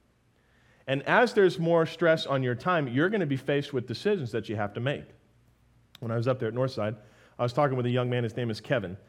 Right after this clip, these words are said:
And, you know, Kevin, uh, got saved at Northside under Freddie Coyle's ministry, and he's a young man. And, you know, as a young man, you start, you get a car. Now you, the whole world is unlocked to you.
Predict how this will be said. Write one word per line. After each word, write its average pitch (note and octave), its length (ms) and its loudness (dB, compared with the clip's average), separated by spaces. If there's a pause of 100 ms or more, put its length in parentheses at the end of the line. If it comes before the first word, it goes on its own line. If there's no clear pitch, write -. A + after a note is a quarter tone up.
(320)
And, A#2+ 260 0 (720)
you E3 80 0
know, C#3 100 2
Kevin, F#3+ 400 2
uh, A#2+ 160 2
got C3+ 240 2
saved C#3+ 300 2
at C3 100 -6
Northside C#3 560 0 (800)
under B2+ 140 -2
Freddie C#3+ 240 0
Coyle's C3 320 2
ministry, C3+ 500 0
and C#3 220 -2
he's D#3+ 240 0
a - 20 -4
young F#3+ 220 0
man. C3+ 300 -2 (1040)
And, C#3+ 380 2 (140)
you C#3+ 100 0
know, D#3 140 4
as C#3+ 120 2
a C#3 40 0
young D#3 220 4
man, D#3+ 200 2
you C#3+ 60 0
start, D3 460 -2
you A#2 100 -4
get C3 120 2
a B2+ 40 -2
car. C#3+ 460 -2 (720)
Now C#3+ 120 -2
you, D#3 180 -2 (260)
the A#2+ 100 0
whole F#3+ 260 2
world D3 320 2
is A2 120 -2
unlocked G#2 420 -2
to F2+ 100 -10
you. E2+ 140 -12